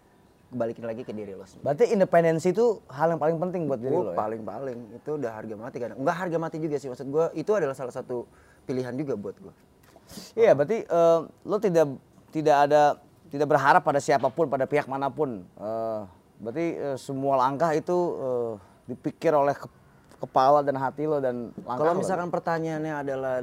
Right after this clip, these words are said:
Speaker 1: mystery of life gitu kan, masa depan gitu, di depan gitu nanti gitu. Ya itu sih balik lagi ke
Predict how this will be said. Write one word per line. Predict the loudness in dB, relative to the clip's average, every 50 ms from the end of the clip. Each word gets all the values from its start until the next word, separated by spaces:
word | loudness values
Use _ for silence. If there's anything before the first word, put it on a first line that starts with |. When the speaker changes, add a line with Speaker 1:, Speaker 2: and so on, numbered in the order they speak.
| -6 -10
Speaker 1:
mystery | -10 -10 -10 -10 -10 -10 -8 -6 -6 -6
of | -6 -8 -8
life | -10 -8 -8 -8 -10 -10 -14 _
gitu | -18 -16 -16 -12 -10
kan, | -10 -10 -10 -12 -12 _ -12 -12 -12 _ _ _ _ _ _ _ _ _ _ _ -20 _ _ _ _ _ _ _ _ _
masa | -16 -12 -10 -8 -8
depan | -8 -8 -8 -8 -8 -8 -8 -10
gitu, | -12 -12 -14
di | -16 -14 -14
depan | -16 -12 -10 -8 -8 -8 -8 -10
gitu | -12 -14 -14 -16
nanti | -16 -16 -18 -18 -18 -18 -18 -18 -18
gitu. | -20 _ _ _ _ _ _ _ _ _ _ _ _ _ _ _ _ _ _ _ _
Ya | -14 -12 -12
itu | -12 -12 -14
sih | -16 -16 -10
balik | -10 -8 -8 -8 -10
lagi | -10 -12 -10 -12 -14
ke | -16 _ -14